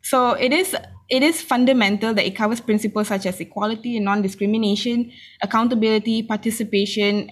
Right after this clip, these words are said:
empowerment, and legality. So then comes after committing to transparency and accountability, which, you know, I, like I mentioned earlier on, Malaysia has done its step forward. It has moved a step forward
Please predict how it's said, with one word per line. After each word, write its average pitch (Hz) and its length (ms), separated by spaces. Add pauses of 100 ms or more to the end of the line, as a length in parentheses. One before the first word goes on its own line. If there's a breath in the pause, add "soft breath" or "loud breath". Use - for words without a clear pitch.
empowerment, 208 560
and 185 160
legality. 185 800
So 233 580 (580)
then 285 440
comes 294 400
after 208 760 (540)
committing 254 400
to 226 80
transparency 226 760
and 180 160
accountability, 202 760
which, 185 280 (240 loud breath)
you 214 100
know, 226 80
I, 175 160
like 190 180
I 202 100
mentioned 226 520 (220)
earlier 220 400
on, 196 520
Malaysia 226 460
has 196 380
done 196 420
its 190 140
step - 320
forward. 196 400
It 190 80
has 220 180
moved 240 220
a 202 40
step 269 300
forward 185 340